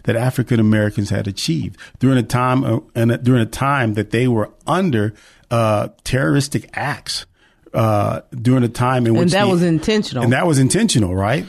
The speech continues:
Speaker 2: The terrorist acts were intentional,
Speaker 1: Yeah.
Speaker 2: and minimizing what we achieved was
Speaker 1: Was
Speaker 2: intentional.
Speaker 1: intentional, right? Because that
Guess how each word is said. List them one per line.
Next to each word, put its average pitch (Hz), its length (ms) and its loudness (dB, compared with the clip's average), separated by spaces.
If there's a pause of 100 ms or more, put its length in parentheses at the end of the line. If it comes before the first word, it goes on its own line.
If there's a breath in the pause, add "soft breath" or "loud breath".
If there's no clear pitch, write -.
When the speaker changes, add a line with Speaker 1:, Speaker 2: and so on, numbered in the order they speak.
(140)
Speaker 2:
The 151 80 0
terrorist 165 460 0 (260)
acts 202 400 -4
were 220 160 -2
intentional, 214 460 0
Speaker 1:
Yeah. 120 80 2
Speaker 2:
and 202 200 2
minimizing 156 720 2 (200 loud breath)
what 156 180 2
we 147 140 4
achieved 247 420 2
was 127 240 0
Speaker 1:
Was 139 180 4
Speaker 2:
intentional. 151 600 2
Speaker 1:
intentional, 82 80 -8
right? 104 320 0 (200 loud breath)
Because 117 460 0 (140)
that 143 340 0